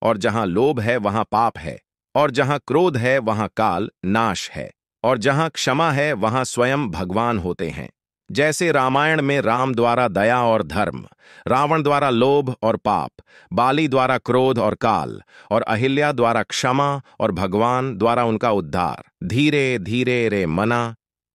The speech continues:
धीरे सब कुछ होए, माली सींचे सौ घड़ा, ऋतु आए फल होए, हे मन।" धीरे धीरे सब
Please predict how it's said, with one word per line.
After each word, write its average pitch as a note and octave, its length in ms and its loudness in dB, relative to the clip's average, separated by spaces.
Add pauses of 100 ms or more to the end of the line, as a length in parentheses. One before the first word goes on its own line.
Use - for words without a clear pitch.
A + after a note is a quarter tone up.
धीरे B2 560 2
सब A#2+ 260 -2
कुछ - 280 -2
होए, A2+ 380 2 (380)
माली D3+ 460 2
सींचे C#3 600 -2
सौ B2+ 300 2
घड़ा, G#2+ 420 0 (340)
ऋतु E3+ 440 2
आए B2 260 2
फल A2+ 260 0
होए, G2+ 440 2 (320)
हे A#2 180 2
मन।" A1+ 320 -6 (640)
धीरे C3 380 0
धीरे A#2 340 0
सब B2 260 -4